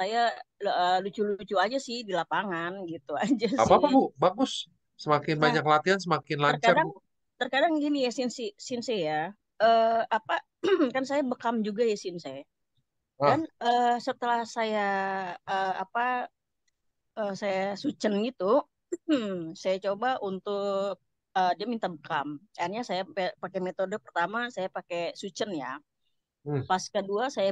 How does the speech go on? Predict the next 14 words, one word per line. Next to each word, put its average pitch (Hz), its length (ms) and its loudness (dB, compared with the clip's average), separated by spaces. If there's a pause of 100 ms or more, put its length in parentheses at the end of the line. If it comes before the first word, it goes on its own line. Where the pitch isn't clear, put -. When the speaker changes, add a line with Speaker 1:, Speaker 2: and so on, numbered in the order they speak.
Speaker 1:
bekam 180 360 -2 (160)
itu - 140 -12 (160)
darahnya 202 480 0 (120)
itu - 140 -16 (120)
lumayan 226 380 -2 (100)
banyak 277 260 2 (100)
sih, 214 100 -4 (220)
sin-, 156 300 -8
sin-, 170 220 -8
saya. 117 140 -12 (1300)
Speaker 2:
Kan 208 120 8
Speaker 1:
Beda. 214 100 0
Speaker 2:
karena 175 240 8 (720)
ketika 147 260 2